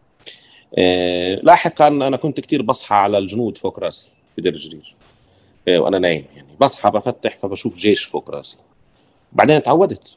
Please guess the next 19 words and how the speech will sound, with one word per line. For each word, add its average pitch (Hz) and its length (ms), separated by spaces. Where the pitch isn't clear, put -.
لأنه 104 380
هدول 120 200
رايحين 117 300
جايين، 110 340
عارف. 92 280
آه، 82 480
بعدين، 185 640
آه، 131 240
شوي، 165 680
آه، 107 100
تطور 165 400
الإشي 139 320
أكتر، 120 720
آه، 98 380
مع 110 180
حرب 117 240
الخليج 104 360
الأولى 92 260
بصراحة، - 500